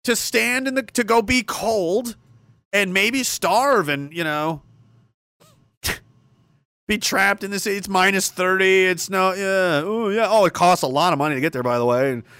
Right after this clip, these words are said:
fo-, and you may, I don't know, finding a place to live and stay might be tough." Um,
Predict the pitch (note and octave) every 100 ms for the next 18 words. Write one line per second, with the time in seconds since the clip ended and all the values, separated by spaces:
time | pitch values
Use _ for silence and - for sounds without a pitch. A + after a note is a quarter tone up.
0 | - - D3+ D3+ F3 F3 F#3 F#3+ G3 A3
1 | G#3 D3+ F#3 F#3+ F3 F3+ F3 C#3+ C#3+ E3+
2 | D3+ C3 - E3 F3 E3 C#3 C#3 C3 -
3 | B2+ C3 - - _ _ _ _ _ B2
4 | C3+ C#3 C#3 C3+ C3+ B2+